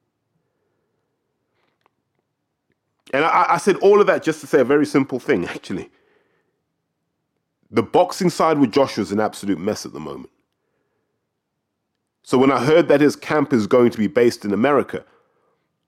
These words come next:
I was like, "You can't take the same people with you and expect a different outcome. They got you in this mess.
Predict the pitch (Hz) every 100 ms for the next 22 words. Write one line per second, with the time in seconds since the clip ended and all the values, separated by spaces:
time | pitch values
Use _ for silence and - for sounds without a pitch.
0 | _ _ _ _ _ _ _ _ _ _
1 | _ _ _ 117 117 135 127 - 131 117
2 | 175 160 170 123 120 135 127 143 143 85
3 | 80 117 113 _ _ _ _ _ _ _
4 | _ _ _ _ - 113 107 - 113 98
5 | 113 104 113 135 - 92 _ _ _ _
6 | _ _ _ _ _ _ _ _ _ _
7 | 120 120 139 175 156 139 139 113 - 123
8 | 147 - -